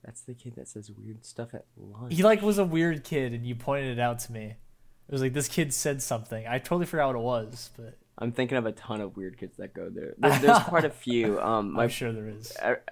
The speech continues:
Speaker 1: on the team, like, my friends, we would, we would call certain people their D B Uers.
Speaker 2: Because they were
Speaker 1: And
Speaker 2: just over-enthusiastic?
Speaker 1: if you were a D B Uer, that would mean that you were a combination of someone who's, like, really, really down the well of,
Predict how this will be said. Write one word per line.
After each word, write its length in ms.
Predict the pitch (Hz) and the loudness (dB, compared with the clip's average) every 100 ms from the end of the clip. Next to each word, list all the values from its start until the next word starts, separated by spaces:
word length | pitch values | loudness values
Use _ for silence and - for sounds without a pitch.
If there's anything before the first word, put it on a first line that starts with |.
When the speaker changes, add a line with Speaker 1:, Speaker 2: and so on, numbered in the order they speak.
| - _ - | -18 _ 0
Speaker 1:
on 120 | 131 | 2
the 60 | 123 | 0
team, 240 | 120 131 | -2 -2
like, 140 | 113 | -2
my 80 | 110 | -4
friends, 420 | 104 113 107 107 - | -6 -4 -4 -6 -8
we 80 | |
would, 300 | 113 113 104 | -8 -8 -8
we 100 | - | -8
would 140 | 107 107 | -8 -8
call 560 | - 107 104 104 104 - _ - | -2 2 2 2 -2 -10 _ -12
certain 300 | - 117 107 | -6 -6 -4
people 260 | 107 110 | -4 -4
their 280 | 110 107 104 - - | -2 -2 -4 -10 -8
D 120 | 113 | -6
B 260 | 107 98 92 | -4 -4 -4
Uers. 500 | 101 120 131 - - _ _ - 120 - - 143 | -2 -2 -4 -12 -16 _ _ -16 -16 -16 -14 -8
Speaker 2:
Because 260 | 127 123 135 | -6 -2 0
they 80 | 127 | 2
were 60 | |
Speaker 1:
And 80 | 110 | 2
Speaker 2:
just 280 | 110 104 - - 135 | 0 -2 -6 -8 -8
over-enthusiastic? 1120 | 123 123 120 123 120 117 117 143 139 - - _ _ _ _ | -6 -6 -6 -6 -4 -4 -4 -4 -6 -10 -20 _ _ _ _
Speaker 1:
if 140 | - 117 | -8 -4
you 120 | 135 | 0
were 100 | 143 | 4
a 80 | 131 | 4
D 220 | 110 120 | 2 -2
B 240 | 120 110 107 | 0 0 0
Uer, 360 | 107 95 92 - | 0 0 -4 -4
that 200 | 107 98 | -2 0
would 140 | 101 107 | 0 -4
mean 140 | 104 | -4
that 100 | 98 | -4
you 100 | 87 | -4
were 100 | 104 | -4
a 40 | 98 | -4
combination 680 | - 104 95 92 98 - 98 | -4 -4 -2 -4 -6 -6 -8
of 200 | - 98 | -8 -10
someone 320 | - 104 95 | -8 -6 -6
who's, 280 | 104 107 95 | -6 -8 -8
like, 400 | 98 95 - - _ _ _ _ _ | -6 -8 -10 -20 _ _ _ _ _
really, 460 | - 104 117 113 113 | -10 -4 -2 0 -2
really 300 | 104 101 98 | -2 -2 -2
down 260 | 95 95 98 | 0 -2 -2
the 100 | 95 | -2
well 540 | 95 95 101 123 - - | -2 0 0 -2 -10 -8
of, 440 | 101 95 92 90 | -4 -4 -6 -12